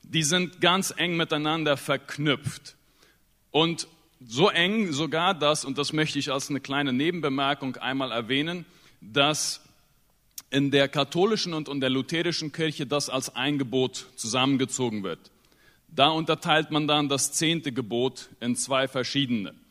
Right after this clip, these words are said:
Also dann dieses, „Du sollst nicht begehren, das Haus deines Nächsten“, ist das neunte, und der Rest, was dann kommt, ist das zehnte Gebot. Aber das ist nur eine kleine Nebenbemerkung.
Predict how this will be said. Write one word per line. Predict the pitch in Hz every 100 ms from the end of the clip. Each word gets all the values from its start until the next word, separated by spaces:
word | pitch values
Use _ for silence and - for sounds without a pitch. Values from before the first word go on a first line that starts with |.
| _ _ _ -
Also | 107 117
dann | 127 131 123
dieses, | 131 139 147 143
„Du |
sollst | 120 135 139 -
nicht | 135 -
begehren, | 127 131 135 135
das | 131 -
Haus | 135 139 -
deines | 127 123 117
Nächsten“, | 135 165 - 127
ist | 117 123
das | 113
neunte, | 139 147 160 151 160 - - -
und | - 120
der | 127
Rest, | 143 143 123
was | 135
dann | - 127 123
kommt, | 127 127 123
ist | 120 -
das | 117 -
zehnte | 131 135 131
Gebot. | 107 92 76 - _ _ _ - -
Aber | -
das | 131 156
ist | 170
nur | 170
eine | 160
kleine | - 151 147
Nebenbemerkung. | 143 160 139 123 110 92 -